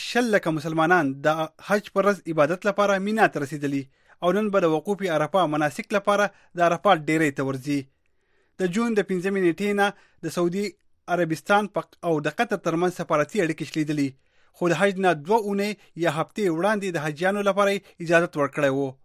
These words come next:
ولې د قطر چارواکي وایي د هغوی صرف یو څو وګړي سږ کال حج له تللي دي.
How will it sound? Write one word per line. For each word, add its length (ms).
ولې 240
د 100
قطر 280
چارواکي 500
وایي 200
د 140
هغوی 280
صرف 200
یو 180
څو 180
وګړي 380
سږ 160
کال 140
حج 320
له 80
تللي 260
دي. 100